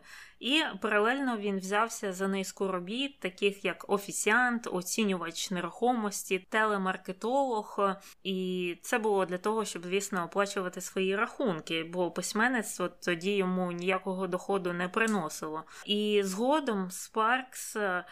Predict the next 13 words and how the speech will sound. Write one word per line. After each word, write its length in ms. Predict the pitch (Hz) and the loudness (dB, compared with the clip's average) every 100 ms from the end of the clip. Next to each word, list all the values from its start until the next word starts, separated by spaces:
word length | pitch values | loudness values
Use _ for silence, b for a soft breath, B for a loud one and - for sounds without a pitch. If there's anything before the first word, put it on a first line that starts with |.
| - | -6
перейшов 600 | - 208 196 - 220 190 | 0 0 0 0 -2 -2
в 140 | 202 208 | 0 0
іншу 320 | 180 - 170 | 0 -6 -8
сферу, 720 | - - 220 269 277 226 - | -10 -2 2 4 2 0 -2
е, 120 | 190 185 | -4 -4
діяльності. 1080 | 196 202 240 285 262 226 - - 208 196 B B B - | -2 0 0 0 -4 -6 -8 -2 0 0 B B B -4
Він 260 | 190 220 | 0 0
став 460 | 233 - 226 214 196 | -2 0 0 0 -2
працювати 1000 | 214 202 - 190 208 247 254 226 202 190 | -2 -2 -2 0 2 2 2 2 4 4
на 400 | 185 196 196 190 | 4 6 6 6
виробництві 920 | 190 202 185 196 233 240 - - 190 - | 4 4 4 2 2 0 -4 2 2 4
ортопедичних 1080 | 196 220 - 196 202 185 226 214 - 202 196 | 2 2 0 0 0 2 2 2 -2 -2 -2
товарів. 680 | 220 202 208 196 175 156 | -4 0 2 2 2 -2